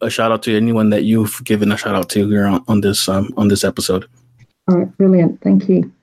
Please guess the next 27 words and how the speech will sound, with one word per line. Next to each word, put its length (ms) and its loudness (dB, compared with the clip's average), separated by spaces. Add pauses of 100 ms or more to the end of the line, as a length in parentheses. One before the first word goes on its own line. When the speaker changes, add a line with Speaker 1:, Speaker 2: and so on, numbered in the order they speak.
(260)
Speaker 1:
Um, 160 0
it 100 2
looks 200 0
like 100 -2
we 120 4
are 140 2
gonna 180 2
be 460 2 (100)
talking 300 -2
to 180 2
a 40 -2
couple 240 -2
more, 380 0
um, 260 -2
creators 340 -2
from 160 0
Hellbound, 460 -2 (100)
um, 220 0
more 320 2
authors 480 -2 (360)
in 100 2
the 100 2
next 280 0
couple 480 -2
of 200 -2
months. 320 0
So 400 -2